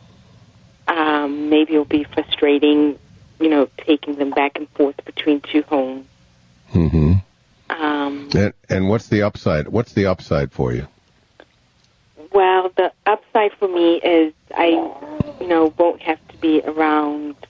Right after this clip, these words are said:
Speaker 1: you know, when he does turn verbally abusive or, you know, the alcohol.
Speaker 2: Mm-hmm.
Speaker 1: Um, you know, just things will be more peaceful for myself.
Speaker 2: Mm-hmm.
Speaker 1: Um,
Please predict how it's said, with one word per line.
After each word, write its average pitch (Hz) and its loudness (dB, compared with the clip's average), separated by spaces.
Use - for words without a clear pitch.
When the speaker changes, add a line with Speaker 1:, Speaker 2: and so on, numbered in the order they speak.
Speaker 1:
you 165 -6
know, 147 0
when 151 0
he 156 -4
does 147 0
turn 147 -2
verbally 147 0
abusive 143 0
or, 143 -2
you 165 -14
know, 143 -8
the - -4
alcohol. 127 -6
Speaker 2:
Mm-hmm. 78 0
Speaker 1:
Um, - -10
you 151 -10
know, 147 -6
just 143 -2
things 156 2
will 147 -2
be 147 -6
more 143 -2
peaceful 139 -4
for 151 -12
myself. 139 -6
Speaker 2:
Mm-hmm. 73 0
Speaker 1:
Um, 139 -4